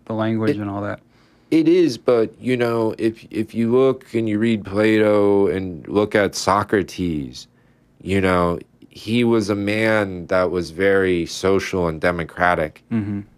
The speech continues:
Speaker 2: And, you know,
Speaker 1: He
Speaker 2: the
Speaker 1: just,
Speaker 2: whole
Speaker 1: he just asks a lot of questions,
Speaker 2: Right.
Speaker 1: really. He
Speaker 2: And
Speaker 1: just,
Speaker 2: he didn't know anything.
Speaker 1: and he pissed people <laughs> off by
Speaker 2: Right.
Speaker 1: just asking, "Oh, you think you're this? Well, what is this? What do you
Speaker 2: Right.
Speaker 1: mean by that?" And <laughs> they just
Speaker 2: Right.
Speaker 1: be like, "What? Get outta
Speaker 2: So,
Speaker 1: here."
Speaker 2: right. So, you know, I, I take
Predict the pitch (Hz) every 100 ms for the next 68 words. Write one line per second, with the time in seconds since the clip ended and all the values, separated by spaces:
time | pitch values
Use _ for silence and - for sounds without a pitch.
0 | - 92 95 95 95 92 117 113 151 127
1 | 123 123 123 120 110 - 120 - - 165
2 | 226 143 - 120 117 107 135 123 123 -
3 | 160 180 208 127 123 127 143 143 175 151
4 | - 151 131 131 175 - 147 175 143 151
5 | 127 139 - - - - - 233 151 -
6 | - - 135 160 170 196 196 214 226 -
7 | - 175 170 175 190 196 202 208 233 -
8 | - _ - 156 175 185 190 226 220 143
9 | 117 117 113 131 131 - - 175 143 185
10 | 262 - - 262 208 - 117 110 107 -
11 | - 117 147 104 - 117 110 104 90 110
12 | 113 110 - 104 147 - 107 151 151 -
13 | 120 110 104 -